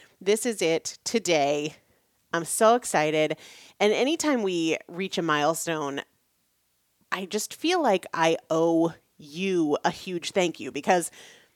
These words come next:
there would be no Primal Potential without you. Without you listening, without your support,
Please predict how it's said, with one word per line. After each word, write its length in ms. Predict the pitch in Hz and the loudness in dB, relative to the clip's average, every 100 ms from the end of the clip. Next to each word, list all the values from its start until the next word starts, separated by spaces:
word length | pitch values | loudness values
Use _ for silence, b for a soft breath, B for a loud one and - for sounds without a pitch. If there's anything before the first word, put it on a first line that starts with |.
| _ 190 | _ -4
there 140 | 254 | -2
would 100 | 254 | 0
be 140 | 294 | 0
no 300 | 269 190 143 | 2 4 4
Primal 320 | - 180 165 156 | 2 0 0 -2
Potential 520 | - 170 156 151 139 | -4 -4 -2 -4 -2
without 320 | 165 151 139 | 0 0 0
you. 300 | 110 64 - _ _ _ _ _ _ - | -6 -10 -14 _ _ _ _ _ _ -2
Without 280 | 185 160 127 | 2 4 2
you 160 | 160 | -2
listening, 640 | 165 240 - 233 226 220 226 _ _ _ _ _ | 2 2 2 0 2 0 -2 _ _ _ _ _
without 340 | 202 196 170 135 | 0 4 4 2
your 100 | 165 | -2
support, 640 | 180 - 254 240 226 | -6 2 6 8 6